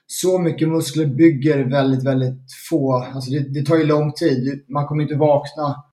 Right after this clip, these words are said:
över en natt och sen så har man liksom femton kilo extra sådär på, på överkroppen. Det, jag har inte sett det hända än så länge i alla fall. Så att, eh, där får man väl också, skulle man tycka att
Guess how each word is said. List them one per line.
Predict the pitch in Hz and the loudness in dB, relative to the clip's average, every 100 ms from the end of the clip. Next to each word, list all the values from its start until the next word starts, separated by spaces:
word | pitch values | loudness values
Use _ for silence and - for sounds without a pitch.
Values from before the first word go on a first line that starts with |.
| _ 165 | _ -2
över | 143 135 | 2 2
en | 139 | 2
natt | 156 - - | 2 0 -6
och | 143 | -8
sen | 147 | -6
så | 139 147 139 | -2 0 0
har | 139 165 | 2 0
man | 151 | 0
liksom | 139 139 135 131 127 - _ - | -2 -2 -2 -2 -2 -10 _ -6
femton | 143 135 135 135 | -2 -2 -2 -2
kilo | 143 139 | -2 -2
extra | 139 135 - 165 147 | -2 -4 -4 -2 -2
sådär | 135 127 123 | -2 -4 -4
på, | 135 131 127 | -4 -2 -4
på | 135 143 | -2 -2
överkroppen. | 143 143 156 165 - 139 | 0 -2 -2 -2 -2 -2
Det, | 139 139 139 _ _ _ _ - - | 0 -2 -6 _ _ _ _ -20 -18
jag | 185 | -4
har | 196 | 0
inte | 196 190 | 2 2
sett | 185 - | 2 2
det | 175 | 2
hända | 165 160 151 175 | 4 4 4 2
än | 175 | 2
så | 139 | 2
länge | 143 135 | 2 4
i | 131 | 4
alla | 131 | 2
fall. | 131 131 131 - | 0 -2 -2 -6
Så | 147 | -6
att, | 143 - | -6 -4
eh, | 139 135 135 131 - _ | -2 0 -2 -2 -8 _
där | 120 151 | -6 -4
får | - 170 | -2 0
man | 175 | 0
väl | 151 | 4
också, | 170 165 175 151 139 135 131 | 2 2 0 2 2 -2 -6
skulle | - - 170 151 170 | -12 -2 2 4 2
man | 180 170 | 2 -2
tycka | 165 165 160 | 0 0 0
att | 143 147 | -2 -4